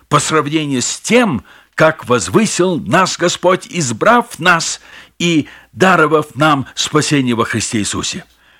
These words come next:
Притом, возвысив, то есть избрав нас, Господь тем самым дал каждому из нас таланты. Но употребляем ли мы их для Господа? Некоторые из вас имеют даже больше, чем вы можете себе представить.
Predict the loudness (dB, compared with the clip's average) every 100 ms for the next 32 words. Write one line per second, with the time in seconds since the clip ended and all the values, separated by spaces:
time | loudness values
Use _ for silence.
0 | _ 0 2 2 2 -2 -8 _ _ _
1 | _ _ _ 0 2 4 2 2 -2 -4
2 | -10 _ 0 0 0 -2 -2 0 0 0
3 | -4 -2 -2 -2 -10 -20 -16 0 0 2
4 | 2 2 0 -10 -4 -4 -2 -2 0 2
5 | 2 0 -6 -20 -2 0 2 0 0 -2
6 | -4 -4 -2 -4 -4 -4 -2 -4 -8 -12
7 | -16 -20 -20 -10 0 2 2 0 0 0
8 | 0 0 2 2 2 2 0 0 0 -4
9 | -2 -2 -2 -4 -6 -14 -16 -20 _ _
10 | _ -2 0 0 -2 -2 2 0 0 -2
11 | -2 -2 0 0 0 0 0 0 -4 -2
12 | 0 0 0 -2 -4 -6 -6 -6 -4 -6
13 | -2 0 0 -2 -12